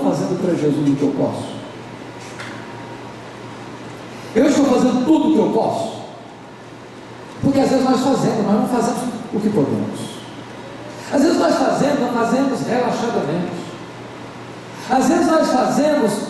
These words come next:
mas não fazemos de todo o coração. Às vezes nós fazemos, mas não fazemos com a motivação certa.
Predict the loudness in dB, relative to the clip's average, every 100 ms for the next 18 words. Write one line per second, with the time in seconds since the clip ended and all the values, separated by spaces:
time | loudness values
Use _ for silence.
0 | -8 -12 -10 -2 2 4 4 4 4 4
1 | 2 4 4 4 2 0 -2 -2 -4 -6
2 | -6 -10 -14 -18 -18 -18 -18 -18 -18 -18
3 | -14 0 2 4 4 4 4 2 2 2
4 | 2 4 4 2 -2 -4 -8 -12 -16 -18
5 | -18 -4 0 2 2 2 2 2 0 0
6 | 0 -2 -4 -4 -4 -8